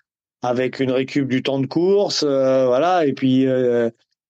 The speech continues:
et puis, je peux, des fois, je peux mettre entre cinq et dix minutes pour que ça redescende, quoi.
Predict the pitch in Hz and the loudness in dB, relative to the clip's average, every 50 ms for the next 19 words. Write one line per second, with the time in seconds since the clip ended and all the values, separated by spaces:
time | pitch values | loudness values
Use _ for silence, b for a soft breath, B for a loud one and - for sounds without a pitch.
0 | _ _ - 131 127 117 - - 127 135 135 131 - - 147 139 123 127 113 - | _ _ -4 -4 -4 -4 -4 -2 0 0 0 0 -2 -2 -2 0 0 0 0 0
1 | 156 160 151 - - 143 127 131 143 147 139 - 123 117 117 - 131 120 - - | -2 -2 -2 -2 -4 -4 -2 0 -2 -2 -2 -2 -2 -2 -2 -2 -2 -2 -2 -2
2 | 143 139 135 135 135 123 117 113 120 135 139 139 143 143 151 170 185 190 - - | -2 -2 -2 0 0 -2 0 0 0 0 2 2 2 2 2 0 0 -2 -2 -4
3 | 135 - - - 120 98 113 139 165 160 - 190 175 151 135 - - 117 98 92 | -6 -6 -4 -6 -6 -4 -2 -2 -2 -2 -2 -2 -2 -2 -4 -4 -6 -8 -8 -8